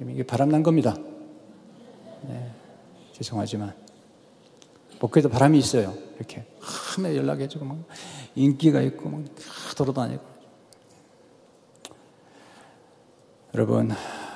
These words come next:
전 그런, 그런 목사가 되고 싶지 않습니다. 뭐, 그래도 가끔 집회를 나가니까 너무 또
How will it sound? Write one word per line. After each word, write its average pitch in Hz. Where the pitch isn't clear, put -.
전 120
그런, 123
그런 131
목사가 127
되고 -
싶지 -
않습니다. -
뭐, 131
그래도 165
가끔 151
집회를 160
나가니까 123
너무 127
또 117